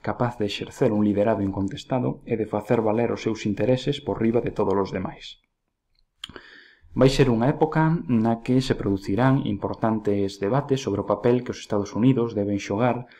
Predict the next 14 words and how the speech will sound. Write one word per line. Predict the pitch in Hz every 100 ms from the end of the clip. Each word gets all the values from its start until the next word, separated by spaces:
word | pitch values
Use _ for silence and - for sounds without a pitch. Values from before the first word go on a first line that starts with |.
| - - _
na | 87 98 98 98
nova | 110 107
orde | 104 101
mundial | 98 95 117 139 135 139
e | 127
que | 139 151
camiño, | 127 135 131 135 143
pois, | - 98 110
deben | 107
seguir | 104 101 117 127
para | 127 101 98
configurar | 104 - 101 113 120
esta | 117 - 110
orde | 123 120 135